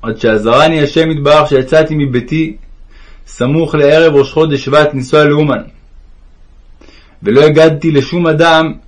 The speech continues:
שיש סברה בדעתי שבנסיעה הזאת אסע להדס ומשם לארץ ישראל. ובאמת,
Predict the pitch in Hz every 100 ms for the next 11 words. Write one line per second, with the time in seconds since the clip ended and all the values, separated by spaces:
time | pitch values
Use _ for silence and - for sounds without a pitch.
0 | - - - - 123 156 156 - 123 135
1 | 156 156 135 127 123 165 143 - - -
2 | 113 117 117 110 131 151 147 120 147 156
3 | - 120 151 147 135 151 151 147 - 120
4 | 117 147 147 143 139 135 147 147 139 -
5 | - _ - - - - - - - -
6 | - - - - - - - 113 117 123
7 | 156 170 -